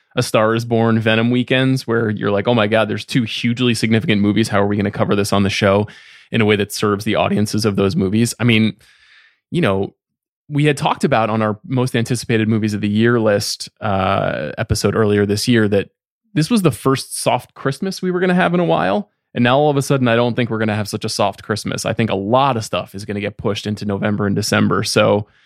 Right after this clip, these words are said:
on the one hand, I look forward to having a lot to talk about. On the other hand, um, you know, for everybody, like you said, who worked on a film, who is submitting to the Cannes Film Festival, to, you know, the, the international, um,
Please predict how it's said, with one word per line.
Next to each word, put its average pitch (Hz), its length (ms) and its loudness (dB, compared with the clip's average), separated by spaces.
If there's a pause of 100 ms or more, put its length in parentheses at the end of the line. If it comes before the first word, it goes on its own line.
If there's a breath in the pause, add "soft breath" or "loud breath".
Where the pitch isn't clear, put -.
(540 soft breath)
on 147 80 0
the 147 60 2
one 202 160 2
hand, 196 160 2
I 165 80 2
look 135 160 0
forward 147 260 0
to 143 60 -2
having 127 240 0
a 113 40 0
lot 117 240 0
to - 60 -20
talk 127 240 -2
about. 123 280 0
On 101 100 -4
the 104 100 0
other 110 160 2
hand, 110 460 0 (140)
um, 98 520 -4 (380)
you 135 160 -2
know, 120 380 2
for 120 160 -2
everybody, 135 400 2
like 127 180 0
you 127 80 0
said, 120 240 0
who 107 120 -2
worked 113 280 -2
on 127 100 2
a 117 60 -2
film, 123 220 -2
who 107 160 -2
is 95 100 -6
submitting 120 420 2
to 120 120 -2
the 113 100 0
Cannes 117 300 0
Film 117 180 0
Festival, 113 480 -2
to, 101 260 -2 (420 soft breath)
you 110 100 -2
know, 101 100 0
the, 98 220 -2
the - 240 -6
international, 107 880 0
um, 55 600 -2